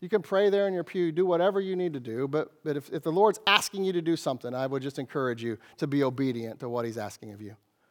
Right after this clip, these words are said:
And, and we're gonna close out in, in one final song, but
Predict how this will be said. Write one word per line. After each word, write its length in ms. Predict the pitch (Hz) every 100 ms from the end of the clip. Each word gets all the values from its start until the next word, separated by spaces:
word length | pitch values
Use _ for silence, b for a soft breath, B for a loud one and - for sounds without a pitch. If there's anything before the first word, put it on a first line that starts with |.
| _ _ _ _ _ _ _
And, 320 | - 123 117 -
and 120 | 139
we're 140 | 143 185
gonna 280 | 202 170 160
close 460 | - 196 196 180
out 340 | 180 185 180 151
in, 280 | 147 135 -
in 160 | 147 147
one 420 | 175 175 156 - 147
final 560 | - 180 185 160 165 -
song, 540 | - 180 175 170 165
but 200 | 135